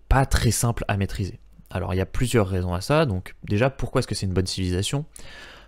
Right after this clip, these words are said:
Puisque vous allez avoir des bâtiments qui vont produire des unités militaires gratuitement.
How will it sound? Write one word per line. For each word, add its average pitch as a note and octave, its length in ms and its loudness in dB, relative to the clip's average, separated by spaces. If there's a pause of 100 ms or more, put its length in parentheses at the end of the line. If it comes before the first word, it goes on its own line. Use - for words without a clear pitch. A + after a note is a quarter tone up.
Puisque - 240 2
vous A#2 280 4
allez G#2+ 220 8
avoir A2 300 4
des F#2+ 80 4
bâtiments G#2 460 0
qui B2+ 140 -4
vont A2 120 2
produire A2+ 460 4
des G2+ 160 4
unités G#2 260 2
militaires G#2+ 460 2
gratuitement. - 600 -2